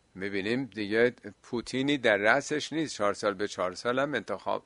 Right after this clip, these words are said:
انتخاب می‌شه. الان هم آقای بایدن نیاز داره. اون نمی‌تونه، قانونی هم حالا تو روسیه به راحتی تونستن، اه، بازنگری قانون اساسیشون رو بکنن و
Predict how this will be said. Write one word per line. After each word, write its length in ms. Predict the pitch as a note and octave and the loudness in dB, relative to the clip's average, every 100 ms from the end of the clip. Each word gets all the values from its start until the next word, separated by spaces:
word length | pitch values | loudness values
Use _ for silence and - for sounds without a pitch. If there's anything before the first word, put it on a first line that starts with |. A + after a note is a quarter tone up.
| - | -12
انتخاب 380 | G2+ F#2+ A#2 E3+ | -14 -4 0 0
می‌شه. 380 | C#3 - G2 - _ - _ _ - | 0 -4 -6 -8 _ -20 _ _ -4
الان 360 | G2 G2+ A#2+ C#3 | 0 4 4 4
هم 200 | C#3 C#3+ | 2 0
آقای 280 | F#2+ G2 G#2 | 0 0 0
بایدن 460 | G2 G2 G2 B2 | 2 2 2 -2
نیاز 460 | D3 B2+ C3 F3 D3 | 0 2 2 2 2
داره. 360 | C#3 G2 D2+ - | 2 2 -2 -6
اون 180 | A2 B2 | -4 0
نمی‌تونه، 560 | D#3 F3 - C3 F#2+ - _ _ _ _ - | 0 0 -2 0 0 0 _ _ _ _ -10
قانونی 540 | - G#2 G2+ A#2+ C#3 D3 | 0 2 2 0 0 2
هم 260 | D3 D3 - | 2 0 -6
حالا 200 | G#2 A2 | -6 -6
تو 200 | - B2+ | -6 -4
روسیه 420 | A#2 G#2 A2+ A#2+ | -4 -4 2 2
به 140 | A#2+ G#2+ | 4 4
راحتی 400 | G2 F#2+ C3 C3 | 4 2 -4 -8
تونستن، 600 | A2 G#2+ B2 C#3+ C3 A2+ - - - - | -8 -6 -4 0 0 -2 -12 -20 -20 -6
اه، 400 | G2+ F#2+ F2+ E2+ | -2 0 0 -2
بازنگری 760 | D2+ G#2+ G#2 F#2+ G2+ F#2 G2 A2 | -2 2 2 2 -4 -2 0 0
قانون 380 | G2+ F#2 G2+ A2 | 2 0 0 2
اساسیشون 720 | G2+ - F#2+ - B2 - B2 | 2 0 -4 -4 -10 -6 -4
رو 80 | A#2 | -2
بکنن 480 | A#2+ B2 A#2 A2+ | -4 -2 0 2
و 100 | A2+ | 0